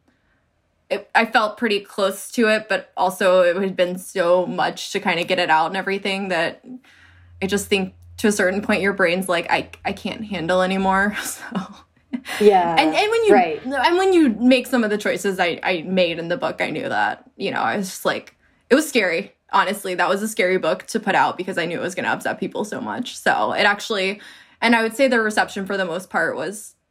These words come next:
Speaker 1: was positive. I mean, I got really good trade reviews, and it is what it is. And I can appreciate it a lot more now than I could at the, like, I don't think I could have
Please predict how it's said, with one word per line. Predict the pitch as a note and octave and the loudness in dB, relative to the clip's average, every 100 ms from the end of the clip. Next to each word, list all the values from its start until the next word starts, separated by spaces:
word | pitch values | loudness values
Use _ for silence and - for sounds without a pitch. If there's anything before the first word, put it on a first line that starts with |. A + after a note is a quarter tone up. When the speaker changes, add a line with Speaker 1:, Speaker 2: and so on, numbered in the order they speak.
| _ _ _ _ _ _ | _ _ _ _ _ _
Speaker 1:
was | E4+ D#4+ - _ | -6 -6 -8 _
positive. | - A3 G#3+ F3 F#3 | 2 2 2 -4 -6
I | |
mean, | F#3+ G3 | -6 -4
I | |
got | F#3+ F#3+ | -2 0
really | F3+ G#3 | 0 0
good | G#3 F#3+ | -2 -4
trade | - F#3 | -4 0
reviews, | F3+ E3+ E3 F3 F#3 F#3 | 2 0 0 0 -2 -4
and | - F3+ F3+ F#3 F#3+ G3 _ _ _ _ _ _ _ _ | -8 -8 -6 -6 -6 -8 _ _ _ _ _ _ _ _
it | G#3+ | -2
is | A#3 A3+ | 0 2
what | A#3 | 2
it | A#3 | 2
is. | G#3 F#3 - | 2 0 0
And | C4 | 2
I | C4+ | 2
can | C#4 F4 | 0 0
appreciate | D#4+ C#4 D4+ C#4 | 0 0 0 2
it | |
a | B3+ | 4
lot | A3 G#3+ | 2 2
more | G#3+ | 0
now | G3+ F#3 F#3 A3 | 0 2 4 2
than | A3 G#3+ | 0 -2
I | F#3+ | -4
could | - G3+ | -4 -2
at | F3+ | -2
the, | E3+ - | -4 -2
like, | F#3 - | -4 0
I | G#3+ | 0
don't | A3+ | 2
think | A#3 | 0
I | G#3+ | 0
could | G#3 | 0
have | D4+ | -4